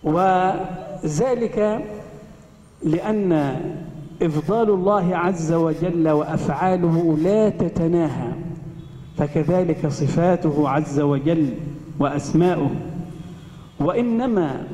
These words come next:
ورد النص على تسعة وتسعين اسم، هذا يدل على أنها إنما شرع التعبد بهذه الأسماء. هذا رأي بعض العلماء. وفي رأي بعض العلماء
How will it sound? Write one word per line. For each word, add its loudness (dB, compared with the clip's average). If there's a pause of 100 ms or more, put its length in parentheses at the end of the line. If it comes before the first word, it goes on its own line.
ورد 2
النص 0 (320)
على 2 (160)
تسعة -2 (160)
وتسعين 2
اسم، -2 (720)
هذا 4
يدل 4 (340)
على 2 (680)
أنها 2
إنما 4
شرع 0
التعبد -2 (120)
بهذه 2
الأسماء. -2 (920)
هذا 2
رأي 2
بعض -2
العلماء. 0 (800)
وفي 0
رأي 0
بعض 0
العلماء 0